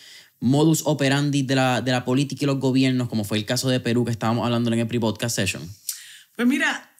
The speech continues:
Speaker 2: ahora que me lo preguntas, puedo pensar que sí, que tuvo que ver y tuvo que haber influenciado dramáticamente. Nunca me lo había, eh, eh,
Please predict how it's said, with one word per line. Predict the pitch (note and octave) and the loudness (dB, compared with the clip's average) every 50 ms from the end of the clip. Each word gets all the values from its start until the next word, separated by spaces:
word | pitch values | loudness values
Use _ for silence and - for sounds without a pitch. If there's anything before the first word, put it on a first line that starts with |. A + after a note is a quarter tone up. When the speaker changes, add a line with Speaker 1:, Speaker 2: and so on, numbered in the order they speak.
| _ _ _ _ _ _ _ _ - - - - _ | _ _ _ _ _ _ _ _ -20 -20 -20 -10 _
Speaker 2:
ahora | - G3+ G#3 A3+ A#3 C#4 | -4 -2 0 0 0 0
que | E4 | 0
me | D4+ D4+ | -2 -2
lo | D4 C#4+ | -2 -2
preguntas, | C#4 C#4 C#4+ D4 D4 - C#4+ - | -2 -2 -2 -2 -2 -4 -6 -4
puedo | - A3+ G#3+ G3+ G3+ | -2 -2 -2 0 0
pensar | G#3 A#3 B3+ B3+ B3+ C4+ B3+ | 0 0 0 0 -2 -2 -2
que | - B3+ A#3 G3+ | -2 -2 -2 0
sí, | - - - F#3 F#3 | 0 0 0 0 0
que | F#3+ G3 | 0 0
tuvo | E3+ F3+ F3+ F3+ | 0 0 0 0
que | F3+ G3+ A3 | 0 0 0
ver | G#3+ G#3 G3+ G3+ G#3+ G#3+ G#3 | 0 0 0 0 0 -2 -2
y | G3 | -4
tuvo | F#3+ G3 F3+ E3+ E3 | -4 -4 -4 -4 -2
que | F#3+ | -4
haber | F#3 F#3 F#3 F#3+ | -4 -2 -2 -4
influenciado | G3+ F3+ - F#3+ F3+ E3+ E3+ E3 E3 - F#3 F3+ F3+ F#3+ G3 G3 G3 F#3 - | -4 -4 -4 -4 -2 0 0 0 0 0 0 0 0 0 -2 -4 -6 -8 -8
dramáticamente. | F3 E3 E3+ F#3 E3 E3 E3 E3 G3 F#3+ G#3 G3 F#3 D#3+ D3+ D#3+ E3 E3 F#3+ | -4 -4 -2 -2 0 0 0 0 0 -2 -2 -2 0 -2 -2 -2 -4 -4 -2
Nunca | F3+ E3 E3 E3 F3 G3 | 0 2 2 2 2 0
me | G3 G3 | 0 0
lo | G3 | 0
había, | F#3+ F#3 F3+ F3+ F#3 F#3 F#3 F3+ F3 D3+ - - - E3+ E3 | 0 0 2 2 2 2 2 0 0 -2 -6 -6 -8 -8 -6
eh, | E3+ F3 E3+ E3 D#3+ D3+ D3+ D3 D3 - - | -4 -2 0 0 0 0 -2 -6 -8 -8 -8
eh, | D#3+ D#3 D3+ D3 D3 C#3+ C#3 C3+ A#2 - - - - _ | -8 -8 -6 -6 -8 -8 -8 -8 -10 -10 -12 -16 -20 _